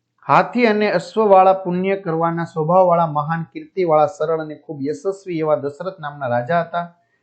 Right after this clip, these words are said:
રામ તેમના સૌથી મોટા પુત્ર એટલે કે જ્યેષ્ઠ પુત્ર ચંદ્ર જેવા મુખવાળા વિશેષ જ્ઞાની અને સર્વ ધનુષધારીઓમાં શ્રેષ્ઠ છે.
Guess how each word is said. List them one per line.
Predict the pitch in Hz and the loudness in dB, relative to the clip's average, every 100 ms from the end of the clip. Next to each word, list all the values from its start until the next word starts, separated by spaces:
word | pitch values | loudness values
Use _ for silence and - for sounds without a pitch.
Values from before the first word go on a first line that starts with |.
| _ | _
રામ | 139 170 220 | 0 0 0
તેમના | 190 175 170 160 151 - _ _ _ _ | -2 -2 -2 -2 -4 -12 _ _ _ _
સૌથી | 170 170 180 | -4 -4 -2
મોટા | 170 151 170 | -2 -2 -4
પુત્ર | 160 151 139 147 | -6 -6 -6 -4
એટલે | 143 | -4
કે | 143 | -6
જ્યેષ્ઠ | 135 131 160 170 190 | -2 2 2 0 -8
પુત્ર | 170 147 - 151 131 - _ _ - | -10 -12 -6 -4 -4 -10 _ _ -4
ચંદ્ર | 180 208 220 | -2 4 4
જેવા | 190 185 | 6 4
મુખવાળા | 170 165 - 160 | 4 0 0 0
વિશેષ | 147 143 160 170 143 | 0 -2 -8 -12 -8
જ્ઞાની | 139 156 180 | -6 -4 -4
અને | 165 151 | -4 -6
સર્વ | - 160 170 | -8 -4 -2
ધનુષધારીઓમાં | 165 143 151 - - 131 139 147 202 | -2 -4 -10 -14 -16 -8 -6 -4 -8
શ્રેષ્ઠ | - 135 131 - | -10 -10 -10 -12
છે. | 113 - | -20 -20